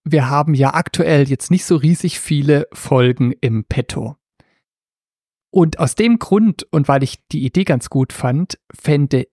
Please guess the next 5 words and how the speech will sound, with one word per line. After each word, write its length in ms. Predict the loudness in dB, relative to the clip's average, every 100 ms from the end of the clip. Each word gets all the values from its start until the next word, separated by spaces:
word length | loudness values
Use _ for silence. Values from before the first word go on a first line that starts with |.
| _
ich 400 | -4 -4 -6 -16 -10
schön, 600 | -8 0 2 2 0 -2 -6 _ _ _ _ _ _ -10
zwei, 560 | -10 -2 2 2 0 -4 _ _ _ _ _ _ _ _ _ -20 -4
ähm, 320 | -2 0 -4
Folgen 420 | 0 0 2 -2